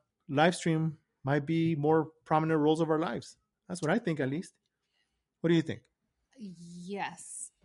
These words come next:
Speaker 2: I think online, especially, I mean, education, even Sophia,
Speaker 1: Yeah.
Speaker 2: she's in second grade. She starts Monday, online schooling.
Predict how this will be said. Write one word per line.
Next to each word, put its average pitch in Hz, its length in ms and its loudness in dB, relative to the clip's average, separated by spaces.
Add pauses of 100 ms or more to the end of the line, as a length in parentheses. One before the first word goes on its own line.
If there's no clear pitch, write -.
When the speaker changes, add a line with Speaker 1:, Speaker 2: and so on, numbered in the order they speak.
Speaker 2:
I 196 100 -6
think 196 340 -10 (120)
online, 196 480 -2
especially, 202 440 -10
I 190 40 -6
mean, 190 180 -10 (140)
education, 208 600 -10 (200)
even 214 180 -6
Sophia, 226 500 -10 (200)
Speaker 1:
Yeah. 175 140 -6 (140)
Speaker 2:
she's 185 380 -12
in 190 120 -8
second 190 340 -12
grade. 226 280 -10
She 190 280 -12
starts 185 600 -16
Monday, 208 480 -10 (400)
online 185 380 -2
schooling. 226 400 -12